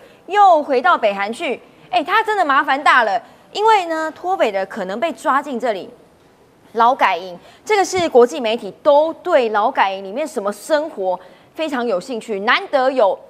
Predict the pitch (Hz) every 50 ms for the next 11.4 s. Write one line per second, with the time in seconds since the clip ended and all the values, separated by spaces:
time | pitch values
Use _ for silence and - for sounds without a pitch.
0 | - - - 302 311 339 339 262 262 262 226 185 - - - - 302 302 294 247
1 | 190 175 196 208 262 349 330 277 233 254 247 247 - 339 330 349 381 370 302 254
2 | 233 233 233 269 - 277 220 - - - 294 233 220 233 254 214 175 - - -
3 | - - _ _ _ _ _ _ - - 453 415 330 381 370 381 330 330 311 254
4 | 233 233 247 214 196 202 - 277 226 196 - 151 135 147 165 170 175 - - -
5 | _ _ _ _ _ _ _ _ _ - - - 302 262 269 277 330 330 311 233
6 | 220 233 240 202 185 226 254 269 269 262 262 - 262 247 262 262 262 196 170 156
7 | 165 170 - _ _ - - - 294 302 302 294 254 202 185 196 208 - - 247
8 | 240 277 349 330 277 247 285 269 269 285 277 302 240 196 - 196 196 277 254 233
9 | 220 202 196 226 277 - 247 185 185 190 185 196 - 294 277 240 226 220 - 240
10 | 202 196 240 302 269 226 - - - - 208 180 185 185 285 302 262 233 214 240
11 | 262 233 180 - - 170 160